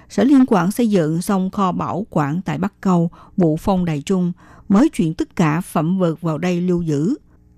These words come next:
Bước qua tháng năm, Viện Hành chính cải tổ Ban chấp hành Viện Bảo tàng Cố cung và Cục Trù bị Viện Bảo tàng Trung ương, thành lập Ban chấp hành hợp nhất, nắm quyền quản lý hai viện nói trên. Tháng ba năm một nghìn chín trăm năm mươi ba, Sở Liên quản đã làm một hang nhỏ ngay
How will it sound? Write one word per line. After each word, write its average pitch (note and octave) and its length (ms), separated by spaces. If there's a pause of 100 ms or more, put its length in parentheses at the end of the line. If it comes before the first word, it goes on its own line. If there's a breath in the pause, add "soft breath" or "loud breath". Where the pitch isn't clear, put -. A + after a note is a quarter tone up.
(120)
Bước C4 180
qua G3 220
tháng F#3+ 220
năm, F#3 340
Viện F3+ 160
Hành F#3 180
chính G3 340
cải F3+ 200
tổ E3 300
Ban G3+ 280
chấp D4 160
hành E3 280
Viện D#3+ 280
Bảo E3 140
tàng E3 300
Cố F#3+ 160
cung A3 300
và F3 80
Cục D3+ 280
Trù E3 180
bị D3+ 280
Viện D#3+ 200
Bảo D#3+ 140
tàng D#3 260
Trung F3+ 180
ương, F3+ 220 (360 loud breath)
thành F#3+ 140
lập F3+ 200
Ban G#3 260
chấp C#4 160
hành E3+ 340
hợp D#3 260
nhất, B3 260 (380 loud breath)
nắm G#3+ 240
quyền F#3 240
quản D#3+ 200
lý E3+ 260
hai A#3+ 260
viện E3 180
nói E3+ 160
trên. F#3+ 340 (460 soft breath)
Tháng B3 220
ba C4 160
năm C4 180
một A#3+ 120
nghìn E3 140
chín G#3 200
trăm G#3+ 160
năm G3+ 100
mươi F#3+ 120
ba, F3 340 (240 soft breath)
Sở A#3 140
Liên C4+ 220
quản F#3 300
đã E3+ 200
làm G3 280
một D#3+ 180
hang G#3+ 360
nhỏ D#3+ 400
ngay A3 280